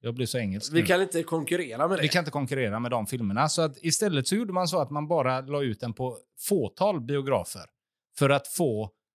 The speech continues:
Speaker 1: snacket om den. Att
Speaker 2: Ah.
Speaker 1: de som hade sett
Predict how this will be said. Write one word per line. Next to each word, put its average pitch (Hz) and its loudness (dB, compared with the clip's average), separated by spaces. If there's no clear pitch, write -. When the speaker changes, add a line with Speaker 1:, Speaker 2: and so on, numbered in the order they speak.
Speaker 1:
snacket - 2
om 113 2
den. 80 -14
Att 139 4
Speaker 2:
Ah. 214 2
Speaker 1:
de 135 4
som 135 -2
hade 135 -2
sett - -2